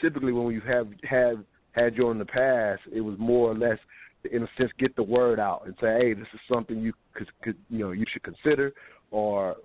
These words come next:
for people to even understand that your, your physical health is very much equal to your mental health. As you know, I'll, quite often we'll get help when we know we're physically hurting, but we won't always get help when we're, in a sense, having a mental issue or me-,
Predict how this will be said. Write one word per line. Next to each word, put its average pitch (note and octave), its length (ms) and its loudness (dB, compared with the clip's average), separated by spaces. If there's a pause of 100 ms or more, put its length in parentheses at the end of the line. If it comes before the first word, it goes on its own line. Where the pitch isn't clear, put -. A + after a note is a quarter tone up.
for A2 80 -2
people B2 300 -4
to A2 80 -6
even A2+ 260 -4
understand A2+ 800 -2
that G2+ 220 -4 (460)
your, G#2+ 180 -2 (180)
your G#2+ 160 -2 (120)
physical A2+ 420 0
health A2+ 240 -2 (500)
is G#2 140 -6 (200)
very C#3 280 4
much B2+ 220 0 (240)
equal D3+ 260 -2
to B2+ 180 -2
your A2+ 200 0
mental A#2 340 -2
health. G2+ 240 -8 (140)
As G#2+ 160 -4
you G#2 100 -6
know, G#2 100 0
I'll, G#2 240 2 (120)
quite A2+ 180 4
often A2 320 0
we'll A2+ 160 4
get A2+ 240 0
help A#2 300 0 (260)
when G#2 140 -4
we G#2+ 100 -4
know A2+ 220 4
we're A2 240 -2
physically A2 380 -2
hurting, G#2 360 0
but G2 120 -2
we G2+ 120 -4
won't A2 220 -2
always G#2 380 2
get A2 180 -4
help A2 240 -2
when G#2 200 -6
we're, G#2+ 120 -2
in G2+ 160 -6
a F#2+ 120 -6
sense, G#2+ 180 -2 (340)
having G#2+ 400 2
a - 20 0
mental A2+ 460 0 (100)
issue G#2+ 380 -4
or F#2+ 140 -2
me-, G#2+ 200 -2